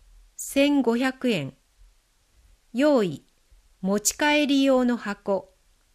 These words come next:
袋。筆記用具。申し込み、十一月十八日月曜から、電話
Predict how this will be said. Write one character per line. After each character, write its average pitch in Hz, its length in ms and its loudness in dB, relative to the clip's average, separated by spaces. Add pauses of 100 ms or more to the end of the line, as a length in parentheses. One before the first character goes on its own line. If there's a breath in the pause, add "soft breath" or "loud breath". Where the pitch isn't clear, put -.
(120)
袋。 208 600 -4 (960)
筆 226 200 -4
記 294 280 -2
用 254 280 2
具。 147 180 -10 (1400)
申 247 220 2
し - 120 -2
込 247 200 2
み、 226 260 -2 (540)
十 254 340 0
一 294 240 -2
月 285 320 -2
十 254 240 0
八 254 320 -4
日 247 560 -2
月 196 360 -4
曜 294 220 2
か 170 180 -6
ら、 147 200 -8 (560)
電 233 360 0
話 214 240 -4